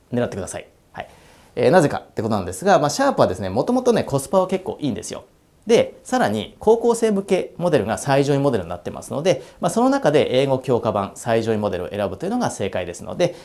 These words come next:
えー、僕はそれをお勧めしてます。で、今だとですね、これですね、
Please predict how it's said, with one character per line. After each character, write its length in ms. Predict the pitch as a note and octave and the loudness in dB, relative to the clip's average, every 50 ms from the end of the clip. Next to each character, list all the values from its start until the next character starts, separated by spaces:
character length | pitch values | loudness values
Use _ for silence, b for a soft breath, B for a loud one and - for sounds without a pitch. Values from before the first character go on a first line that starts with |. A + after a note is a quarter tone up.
| B | B
え 120 | - A2 G#2 | -4 -2 0
ー、 20 | |
僕 140 | G#2 G#2+ - | 0 2 0
は 60 | D#3 | 0
そ 120 | D3+ - A2+ | 0 0 -2
れ 80 | F2+ | -4
を 20 | D#2+ | -4
お 40 | |
勧 260 | - - F#2+ - G2 F2+ | -6 -8 -12 -12 -12 -14
め 80 | E2+ | -14
し 80 | - - | -12 -12
て 100 | - - | -12 -12
ま 140 | - - - | -14 -12 -14
す。 200 | - - - - - _ - _ _ b b b b b b b b b b b | -14 -14 -14 -16 -20 _ -20 _ _ b b b b b b b b b b b
で、 240 | - A3 A3 A3+ - - - _ _ - | 4 4 4 4 0 -8 -18 _ _ -6
今 220 | - B3 C#4 B3+ E3+ | -4 0 2 4 4
だ 100 | A#2+ G2+ | 4 4
と 80 | G2 | 2
で 60 | F#2+ F2+ | 0 -4
す 80 | - | -4
ね、 100 | F#2 F2 | -8 -12
こ 160 | F2 - - | -10 0 4
れ 80 | C#3 D3 | 4 4
で 80 | D3 D#3 | 4 4
す 80 | D3+ | 0
ね、 240 | - E2+ F#2 G2 - | -2 -6 -8 -8 -10